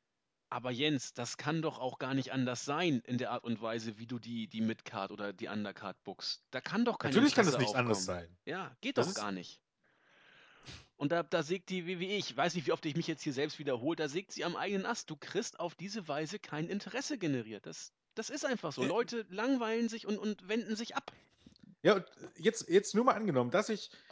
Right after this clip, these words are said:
Speaker 2: dass ich jetzt, äh, mal ausgeblendet hätte, was vor zwei Monaten war, aber nur mal angenommen, ich hätte mit, ich bin großer Dolph Ziggler-Fan und hätte riesig mit Dolph Ziggler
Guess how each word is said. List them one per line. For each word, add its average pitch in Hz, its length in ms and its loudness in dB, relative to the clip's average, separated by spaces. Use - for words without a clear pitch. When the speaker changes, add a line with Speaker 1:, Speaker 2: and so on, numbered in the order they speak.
Speaker 2:
dass 202 240 8
ich 196 220 2
jetzt, - 320 0
äh, - 180 -12
mal 143 200 2
ausgeblendet 135 640 4
hätte, 120 180 2
was 120 160 2
vor 117 140 2
zwei 117 200 6
Monaten 131 320 4
war, 110 120 6
aber 117 200 2
nur 131 140 2
mal 220 160 6
angenommen, 190 300 2
ich - 80 -2
hätte 185 160 4
mit, 170 180 0
ich - 180 -8
bin 190 100 0
großer 170 240 4
Dolph 147 200 6
Ziggler-Fan 170 420 4
und 135 100 4
hätte 156 220 6
riesig 196 260 -2
mit 170 160 4
Dolph 147 140 8
Ziggler 139 400 8